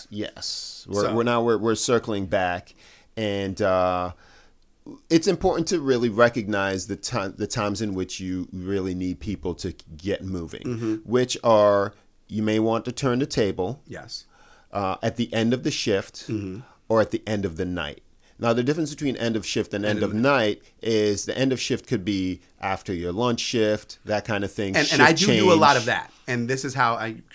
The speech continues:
Speaker 2: can, do you mind if I kind of do my little spiel when it's time to go? Then
Speaker 1: When we get to it.
Speaker 2: Okay.
Speaker 1: Yeah, but I'm gonna lean on you because I don't do that.
Speaker 2: I got you. Yeah.
Speaker 1: Right? Now, I, I, I would be primar-, my, my expertise is primarily end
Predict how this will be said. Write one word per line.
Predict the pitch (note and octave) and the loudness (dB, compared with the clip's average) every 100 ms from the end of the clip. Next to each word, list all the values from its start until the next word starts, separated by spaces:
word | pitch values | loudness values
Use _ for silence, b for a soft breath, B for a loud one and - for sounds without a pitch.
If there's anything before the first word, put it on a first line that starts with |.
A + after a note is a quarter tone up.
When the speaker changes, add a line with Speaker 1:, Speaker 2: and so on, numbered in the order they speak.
| - | -12
Speaker 2:
can, | A#2 | -8
do | G#2+ | -4
you | |
mind | A2+ | -4
if | A2 | -4
I | G#2+ - - | -6 -8 -10
kind | A#2 | -8
of | G#2 | -6
do | G#2+ | -4
my | G#2+ | -2
little | A2 | -4
spiel | A2 A#2 A2+ | -6 -8 -8
when | A#2 A2+ | -8 -10
it's | G#2+ | -8
time | A#2 A2+ | -8 -6
to | A#2 | -6
go? | A#2+ A#2+ | -6 -6
Then | A2+ A2+ A2+ | -8 -10 -4
Speaker 1:
When | B2 F3+ | 2 4
we | F#3+ | 6
get | D3+ A#2 | 4 4
to | A2 | 0
it. | A#2 | -2
Speaker 2:
Okay. | D3 F#2+ - | -2 -6 2
Speaker 1:
Yeah, | D#3 B2+ | 6 6
but | G#2 A#2+ A#2+ | 6 4 6
I'm | C3+ B2+ | 4 4
gonna | C3+ A#2+ | 4 4
lean | C3 A#2+ | 4 4
on | A#2 | 4
you | C3 | 2
because | A2 A#2+ G2 | 0 0 2
I | G2+ | 2
don't | F#2+ G2 E2 | 2 -2 -4
do | A2 B2 | -2 -2
that. | - - - | -2 -6 -4
Speaker 2:
I | A#2+ | 0
got | A2 - | 0 -2
you. | - | -8
Yeah. | G2 | -4
Speaker 1:
Right? | G#2+ - b b b - | -2 -4 b b b -4
Now, | A#2 B2 A#2+ A#2+ A#2 A#2 - - _ _ _ _ _ - | 0 4 4 4 2 0 -4 -12 _ _ _ _ _ -12
I, | - - - | -10 -6 4
I, | D#3+ E3 D#3+ | 8 8 6
I | D3 F3 | 6 6
would | G3 F3 | 6 2
be | F3+ | -2
primar-, | - D#3+ C3+ C3 C3+ C3 | 0 4 6 8 8 6
my, | C3 C#3+ F3 | 6 6 6
my | D3 D3+ | 4 4
expertise | D#3 - D3 C#3+ D3 D#3 - - | 4 2 0 2 2 2 0 -2
is | C3+ B2 A#2 | 0 2 2
primarily | - A#2 A2+ A2+ A2 G#2+ G#2+ - | 0 0 2 4 4 2 0 -2
end | G#2+ G#2 | -2 -2